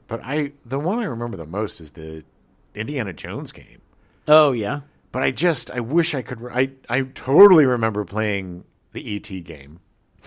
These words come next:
Speaker 1: And just how un-, unbelievably <laughs> frustrating it was.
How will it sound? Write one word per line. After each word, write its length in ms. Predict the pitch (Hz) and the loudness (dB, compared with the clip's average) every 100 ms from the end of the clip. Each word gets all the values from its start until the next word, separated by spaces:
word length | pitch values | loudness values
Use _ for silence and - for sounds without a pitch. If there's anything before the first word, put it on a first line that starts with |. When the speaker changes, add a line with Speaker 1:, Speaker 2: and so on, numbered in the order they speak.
| 82 | -16
Speaker 1:
And 80 | |
just 160 | 78 - | -14 -12
how 140 | 80 - | -14 -8
un-, 240 | 95 87 - | -8 -8 -12
unbelievably 580 | 90 82 82 90 78 - | -12 -10 -8 -8 -10 -18
<laughs> 20 | |
frustrating 520 | - 117 - - - | -10 -10 -10 -14 -12
it 240 | 117 - - | -12 -12 -10
was. 240 | - - | -12 -12